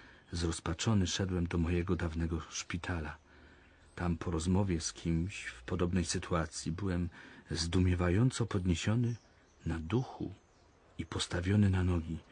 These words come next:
Jest to sposób na życie, który sprawdza się nawet na wyboistej drodze. Wkrótce zaczęliśmy zawierać wiele przyjaźni, I szybko zawiązała się nowa wspólnota.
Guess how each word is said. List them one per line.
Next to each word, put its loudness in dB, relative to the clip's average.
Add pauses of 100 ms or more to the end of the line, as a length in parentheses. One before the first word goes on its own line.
(540)
Jest 0
to 4
sposób 2
na 4
życie, 0 (420)
który 2
sprawdza 0
się 0
nawet 2
na 2
wyboistej 2
drodze. -8 (880)
Wkrótce 2 (640)
zaczęliśmy 4
zawierać 2
wiele 2
przyjaźni, 0 (880)
I 4
szybko 4
zawiązała 4
się 2
nowa 4
wspólnota. -2